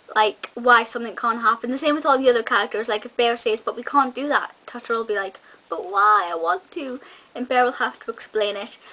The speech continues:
Tutter also brings in secondary characters. You have Grandma Flutter, um, Cousin Titter, um, and all these other sort of similar named characters which will,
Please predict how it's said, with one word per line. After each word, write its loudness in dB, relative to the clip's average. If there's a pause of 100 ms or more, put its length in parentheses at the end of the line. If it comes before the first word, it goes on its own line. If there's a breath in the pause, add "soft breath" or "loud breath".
(220 loud breath)
Tutter 2
also 4
brings 0
in 0
secondary -2
characters. 0
You -4
have 0
Grandma 4
Flutter, 0 (420 loud breath)
um, 2
Cousin -4
Titter, -2 (580 soft breath)
um, 0
and 0
all 8
these 0
other 4
sort 2
of -2
similar 0
named -2
characters 0
which -6
will, 0